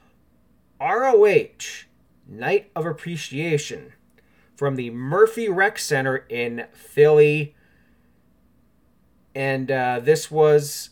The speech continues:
held in honor of Eddie Guerrero, who was making a career resurgence and a redemption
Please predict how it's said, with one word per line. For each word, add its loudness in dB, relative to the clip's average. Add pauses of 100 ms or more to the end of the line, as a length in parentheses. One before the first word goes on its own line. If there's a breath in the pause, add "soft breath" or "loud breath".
held 0 (100)
in 0 (120)
honor -2
of -6 (120)
Eddie -4
Guerrero, -2
who -18
was -10 (600 soft breath)
making -4
a -10
career -2
resurgence -6 (260)
and -10
a -10 (840 soft breath)
redemption -4